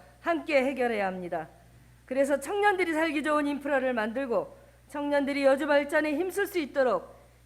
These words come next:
기반을 만들어야 합니다. 민선 팔기 이충우 시장님은 반드시 산부인과, 소아과 설립 문제, 그리고 도나-,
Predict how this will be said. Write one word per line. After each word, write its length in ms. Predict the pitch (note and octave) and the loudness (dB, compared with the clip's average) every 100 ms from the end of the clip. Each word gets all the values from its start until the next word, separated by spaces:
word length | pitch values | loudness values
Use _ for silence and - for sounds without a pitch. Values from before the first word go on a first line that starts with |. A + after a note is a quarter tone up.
| - | -10
기반을 420 | C4+ C#4+ B3+ A#3+ | -2 2 2 0
만들어야 480 | G#3 G#3 G3+ G3 F#3+ | 0 -4 -4 -2 -2
합니다. 400 | A3 F#3 E3 D3 - - _ - _ - | -6 -6 -6 -6 -16 -20 _ -20 _ -20
민선 440 | A3 B3 C4 D4 C#4 | -6 -4 0 0 0
팔기 380 | D4+ D#4 D4+ D4+ | -2 0 0 -2
이충우 300 | D4+ D4+ D4 | -2 -4 -2
시장님은 600 | F4 D#4+ D#4 D#4 G3 - - - _ _ - | 0 0 2 2 2 -4 -20 -20 _ _ -2
반드시 480 | B3+ C4 C4+ C#4 | -2 -2 -4 -4
산부인과, 680 | C4+ E4 D#4 E4 D4 D4 C#4 | -4 -4 -2 -2 0 4 4
소아과 420 | C#4 E4+ D#4 D#4+ D#4 | 4 2 0 0 -2
설립 280 | F4 F#4 | 0 -2
문제, 520 | E4 C4 A3 F3+ D#3 - - _ | 0 -2 -2 -2 -4 -12 -20 _
그리고 340 | A#3 A3+ A#3+ A#3 | -12 -6 -4 -4
도나-, 360 | A3+ A#3+ C#4+ | -2 0 0